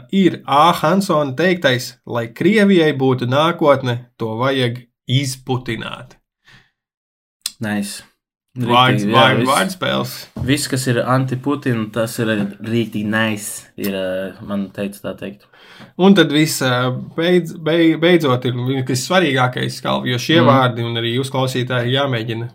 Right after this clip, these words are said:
Speaker 1: iepīt savā ikdienas, ā, runā.
Speaker 2: <laughs> Ui,
Speaker 1: Aktuāli,
Speaker 2: es to darīšu.
Speaker 1: aktuāli jaunvārdi.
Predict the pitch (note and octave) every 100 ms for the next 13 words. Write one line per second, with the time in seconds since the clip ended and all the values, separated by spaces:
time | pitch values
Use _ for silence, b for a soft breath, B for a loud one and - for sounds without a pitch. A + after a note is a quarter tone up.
0 | - - D#3 D3+ - A#2+ A2 - B2 A#2
1 | A#2 D3+ C#3+ C3+ B2 B2 - - A#2+ A#2+
2 | D#3+ G3+ D#3+ B2+ C3+ - C#3 F#3+ C3 B2+
3 | C#3+ C3 C3+ B2+ A2 A2 G#2 - - D3
4 | F#3 - C#3+ C3 C3+ C#3 C3 A#2 A#2 A2+